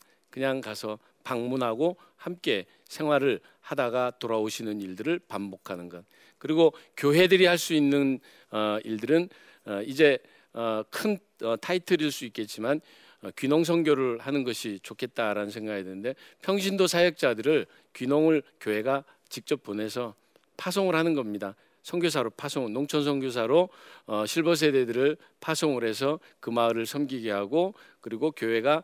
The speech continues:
그 마을과 함께 유기적으로 연합하는 일, 어, 이런 일들이 효과적이겠다. 두 번째, 목회자들은, 어, 제가 했던 것이 사실은 제가 지금 정리해 놓고 보니까 귀농 목회였습니다. 농부가 먼저 되고 목사가 된.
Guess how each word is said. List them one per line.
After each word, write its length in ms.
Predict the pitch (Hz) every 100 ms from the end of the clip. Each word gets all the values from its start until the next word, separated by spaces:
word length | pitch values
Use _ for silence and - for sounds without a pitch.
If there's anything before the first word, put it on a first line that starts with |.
| _
그 100 | -
마을과 380 | 117 104 101 110
함께 340 | 120 - 107 104
유기적으로 560 | 123 131 139 135 135 131
연합하는 520 | 110 104 95 95 92
일, 220 | 98 160 220 - _ _
어, 140 | - 98
이런 280 | - 139 156
일들이 500 | 135 117 120 147 160 -
효과적이겠다. 1080 | 147 - 143 113 104 98 _ 98 95 95 107 _ 104
두 80 | 123
번째, 320 | 139 135 147 - - _
목회자들은, 760 | 135 - 190 170 127 135 117 - _ _ _
어, 160 | 110 107
제가 280 | - 143 180
했던 420 | 185 202 214 196
것이 460 | 170 135 151 156 156 - -
사실은 440 | - 170 185 190
제가 260 | 156 143 139
지금 340 | 156 160 160
정리해 400 | 143 135 156 156
놓고 240 | 135 -
보니까 340 | 117 113 127 147 - _ -
귀농 420 | 143 156 156 151
목회였습니다. 840 | 127 - 123 104 - 101 92 90 _ _ _ _
농부가 420 | 127 135 151 160
먼저 300 | 131 120 127
되고 180 | 139 143
목사가 400 | 117 - 113 107
된. 260 | 90 87